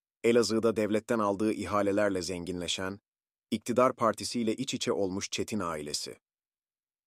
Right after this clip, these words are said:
Ailenin belinde silahla gezen, kadınları tehdit eden çocukları.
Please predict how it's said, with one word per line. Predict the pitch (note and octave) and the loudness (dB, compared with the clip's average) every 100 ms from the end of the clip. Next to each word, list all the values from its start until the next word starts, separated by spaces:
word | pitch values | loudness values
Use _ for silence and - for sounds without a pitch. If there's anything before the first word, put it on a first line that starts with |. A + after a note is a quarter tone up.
| _ | _
Ailenin | A#2 C3 C3+ C#3+ C#3 | 4 4 4 2 2
belinde | A#2 A#2 A#2+ | 2 2 2
silahla | A#2 - A#2 G2+ F#2+ | 0 2 2 2 -2
gezen, | F2 E2+ F#2 G#2+ - _ _ | -4 -6 -4 -6 -10 _ _
kadınları | - B2+ C3 C3 C3+ | 0 2 2 2 0
tehdit | B2 G#2+ D3+ | -2 -6 -4
eden | A2+ G#2 G#2+ | -2 -2 -2
çocukları. | - F2+ F2 E2+ C#2 | -4 -8 -8 -8 -10